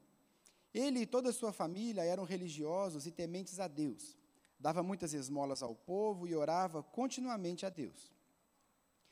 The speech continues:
Certo dia, por volta das três horas da tarde, ele teve uma visão. Viu claramente um anjo de Deus que se aproximava dele e dizia, "Cornélio."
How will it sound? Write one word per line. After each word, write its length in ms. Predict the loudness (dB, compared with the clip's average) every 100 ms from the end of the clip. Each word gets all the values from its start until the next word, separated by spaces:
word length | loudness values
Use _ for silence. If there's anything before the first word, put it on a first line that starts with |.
| -20 _
Certo 340 | 0 0 0 -4
dia, 240 | 0 0
por 200 | 0 0
volta 260 | 2 2 0
das 220 | -4 -2
três 280 | -4 -2 0
horas 220 | 0 -2
da 120 | -6
tarde, 440 | 0 0 0 -6 -4
ele 200 | -2 0
teve 200 | -2 0
uma 140 | -4
visão. 340 | -6 -4 -6 -6 -18 _ _ -20 _
Viu 240 | -2 0 2
claramente 600 | 2 2 2 0 -2 -2
um 140 | -2
anjo 220 | 0 -2
de 120 | -4 -6
Deus 400 | 0 2 2 -2
que 80 |
se 120 | -4 -4
aproximava 580 | -4 -4 -2 -2 -2
dele 300 | -2 -2 -2
e 20 | -4
dizia, 420 | -6 -4 -4 -4
"Cornélio." 680 | -4 -2 0 2 2 0